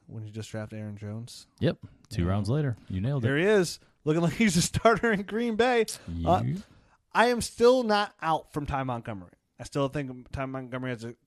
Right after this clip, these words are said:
Speaker 1: the, the talent to show that he can belong as well. But there's some red flags in the air, and you need to be worried. So for all you out there that got those Ty Montgomery off-,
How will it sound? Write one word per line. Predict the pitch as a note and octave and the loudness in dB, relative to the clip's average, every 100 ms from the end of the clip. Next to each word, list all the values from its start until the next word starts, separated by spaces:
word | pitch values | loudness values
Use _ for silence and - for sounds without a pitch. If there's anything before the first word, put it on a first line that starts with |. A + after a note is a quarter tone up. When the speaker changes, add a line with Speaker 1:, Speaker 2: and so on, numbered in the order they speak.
| _ _ | _ _
Speaker 1:
the, | C#3+ C3 _ | -14 -14 _
the | D3 C3+ | -12 -6
talent | - - C#3+ C#3 F#3 - - - | -6 -4 -2 -2 -2 -4 -14 -12
to | B2+ | -12
show | - C#3 C3+ | -2 0 2
that | B2+ | -2
he | C3 | -6
can | C3+ C3+ | -8 -6
belong | B2 B2 A#2+ B2 | -6 -6 -8 -10
as | A#2+ A2+ | -12 -10
well. | A#2 A#2 A#2 E3+ G3 _ _ _ _ _ _ _ - | -8 -4 -4 -4 -8 _ _ _ _ _ _ _ -2
But | G3+ | 0
there's | A3+ A#3 | 2 0
some | B3+ C4 | -2 0
red | B3+ | -2
flags | - C#4+ C#4+ G3 | -4 -6 -6 -4
in | G3+ | -4
the | G#3 | -2
air, | G#3 G#3+ F#3+ | -2 -4 -4
and | E3 D#3 | -4 -2
you | D#3 | 0
need | D#3 D3 | -2 0
to | |
be | D#3+ | 0
worried. | D3 G#2+ F#2 - _ _ _ _ _ _ _ _ _ _ | 0 -2 -8 -20 _ _ _ _ _ _ _ _ _ _
So | - C#3+ | -6 0
for | E3 | 4
all | F#3 | 6
you | G#3+ G#3 | 6 4
out | G3 | 4
there | G3 | -2
that | F3+ | 0
got | F3+ | -2
those | E3 | -2
Ty | - F3 | -4 -4
Montgomery | F3 E3+ E3+ | -4 -4 -4
off-, | C#3+ D3 D3 | -6 -8 -10